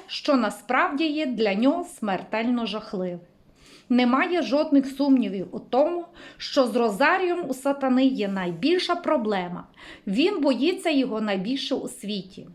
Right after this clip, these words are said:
Розарій сам по собі це молитва, яка таки може здаватись досить одноманітною, нудною, надзвичай-, найзвичайнісінькою. Тому у багатьох із нас можуть виникати труднощі з ним.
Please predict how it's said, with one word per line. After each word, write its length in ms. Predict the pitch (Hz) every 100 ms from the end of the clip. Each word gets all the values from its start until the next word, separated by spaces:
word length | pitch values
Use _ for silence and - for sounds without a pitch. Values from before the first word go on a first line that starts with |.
| _ - - - -
Розарій 600 | 254 277 202 330 427 277
сам 300 | - 285 359 415
по 100 | 302
собі 400 | 285 233 208 359
це 200 | 392 311
молитва, 640 | 285 285 226 294 - 311
яка 360 | 339 247 247 285
таки 380 | - 233 311 349
може 380 | 262 302 359 254
здаватись 640 | 196 208 240 339 285 226
досить 460 | 185 330 - 339 -
одноманітною, 1000 | 269 233 277 269 247 208 - 175 170 190
нудною, 680 | 240 277 220 262 254 190 196
надзвичай-, 720 | 240 311 226 285 285 330 415 -
найзвичайнісінькою. 1600 | 254 285 370 247 254 349 - 311 339 320 277 185 202 180 175 175 - - - -
Тому 260 | - 302 320
у 40 |
багатьох 580 | 247 233 214 214 202 190
із 220 | 185 196
нас 380 | 240 311 403 -
можуть 360 | 233 233 220 185
виникати 640 | 202 196 196 294 381 302 -
труднощі 640 | 240 254 247 262 262 - 220
з 160 | 185
ним. 280 | 190 175